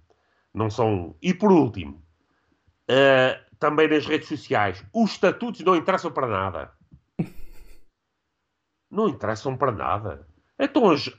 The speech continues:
a-, as regras que definem o associativismo no Sporting não interessam para, não interessam para nada. Então para que é que as temos? Ah,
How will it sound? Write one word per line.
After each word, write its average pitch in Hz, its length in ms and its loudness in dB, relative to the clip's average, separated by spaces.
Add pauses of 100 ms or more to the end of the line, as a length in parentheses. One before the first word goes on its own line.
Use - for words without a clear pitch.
a-, 131 340 0
as 127 140 -4
regras 143 800 -2 (360)
que - 80 -20
definem 147 720 -2 (260)
o 135 140 0
associativismo 151 840 -6
no 143 80 2
Sporting 139 420 0
não 139 140 2
interessam 131 340 -2
para, 117 220 -4
não 127 200 0
interessam 120 340 -2
para 107 140 -2
nada. 90 440 -6 (1600)
Então - 160 -2
para 208 160 2
que 226 80 4
é 208 60 4
que 202 120 -2
as 190 120 0
temos? - 500 -4 (1160)
Ah, 233 360 6